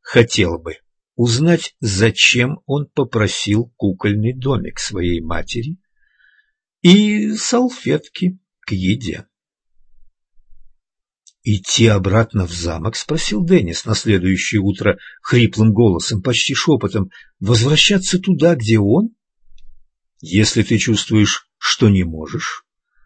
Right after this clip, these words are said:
я не буду настаивать", сказал Пейна. Но я думаю, что ты знаешь замок достаточно хорошо, чтобы не попадаться на его пути. То есть, если ты знаешь, как туда проникнуть незамеченным.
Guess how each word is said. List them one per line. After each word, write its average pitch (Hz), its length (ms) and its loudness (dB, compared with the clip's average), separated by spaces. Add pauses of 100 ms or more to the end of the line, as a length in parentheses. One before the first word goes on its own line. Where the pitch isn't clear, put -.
(280)
я 277 120 0
не 185 100 8
буду 85 320 -2
настаивать", 87 600 -8
сказал 95 360 -6
Пейна. 101 380 -10 (880)
Но 131 80 0
я 240 140 8
думаю, 92 400 4
что - 200 0
ты 202 140 -2
знаешь 165 400 4
замок 113 400 0
достаточно 151 680 -2
хорошо, 95 440 -4
чтобы 113 320 2
не 117 160 6
попадаться 113 680 -2
на 85 100 -4
его 85 280 -4
пути. - 420 -12 (220)
То 127 100 8
есть, - 380 -2 (220)
если 107 400 0
ты 117 180 -2
знаешь, 120 520 0
как - 280 0
туда 85 280 -10
проникнуть 90 600 -6
незамеченным. 170 640 0